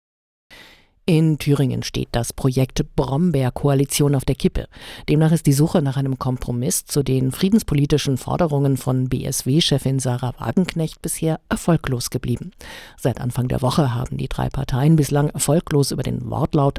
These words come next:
einer sogenannten Friedenspräambel verhandelt.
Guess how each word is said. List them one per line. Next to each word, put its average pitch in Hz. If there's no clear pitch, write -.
einer 143
sogenannten 139
Friedenspräambel 143
verhandelt. 143